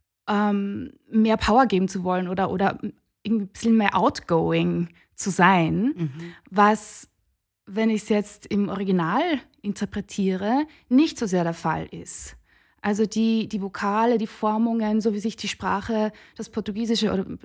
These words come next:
Speaker 1: spezifisch das Brasilianische anfühlt, ist alles ein bisschen, es ist weicher, es verleitet zu einer weicheren Sprachmelodie, zu einem spr-,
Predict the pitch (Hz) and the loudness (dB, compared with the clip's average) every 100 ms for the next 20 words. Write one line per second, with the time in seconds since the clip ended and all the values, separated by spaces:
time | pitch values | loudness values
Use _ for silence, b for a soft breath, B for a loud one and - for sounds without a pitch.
0 | - _ - - 196 202 208 185 - 190 | -18 _ -14 -8 -4 -2 -2 -6 -4 0
1 | 190 175 180 214 202 175 202 - 240 240 | 0 0 0 0 0 0 -2 -2 -2 -2
2 | 240 b b b b b b _ _ - | -4 b b b b b b _ _ -6
3 | 226 - 196 226 247 233 254 - 233 226 | -6 -2 0 0 0 -2 -2 0 2 2
4 | 220 226 - _ _ 226 208 - 185 175 | 2 -2 -6 _ _ -6 -4 -2 -2 0
5 | 233 262 277 262 233 - 220 180 208 254 | -2 0 2 4 2 0 0 0 -2 -6
6 | - - 220 202 196 180 175 220 233 240 | -6 -4 0 0 0 0 -2 -2 -2 -4
7 | 202 190 190 190 b b b b _ _ | -2 -2 -2 -4 b b b b _ _
8 | - - - 170 196 190 208 202 190 - | -12 -4 -2 0 0 0 0 0 -4 -2
9 | 233 285 320 - 214 208 - - | 0 2 0 0 2 2 -2 -10